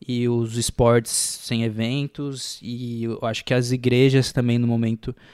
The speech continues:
ainda não tão abertas. E aí a gente tem o, o estágio quatro, que é o, o,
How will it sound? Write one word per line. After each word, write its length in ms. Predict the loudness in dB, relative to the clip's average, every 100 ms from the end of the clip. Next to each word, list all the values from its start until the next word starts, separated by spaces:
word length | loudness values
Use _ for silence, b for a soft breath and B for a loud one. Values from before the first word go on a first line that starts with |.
| B B
ainda 300 | -4 0 0
não 180 | -2 -4
tão 200 | -6 -6
abertas. 580 | -2 -2 -2 -6 -12 -16 B B B 0
E 80 |
aí 140 | 2 4
a 60 |
gente 200 | 4 0
tem 100 | -2
o, 340 | -2 0 -2 -2
o 60 | -4
estágio 380 | -2 -2 -2
quatro, 540 | -4 0 0 -2 -8 -10 -12
que 120 | -4
é 60 | -2
o, 60 | -2
o, 520 | -2 -4 -6 -10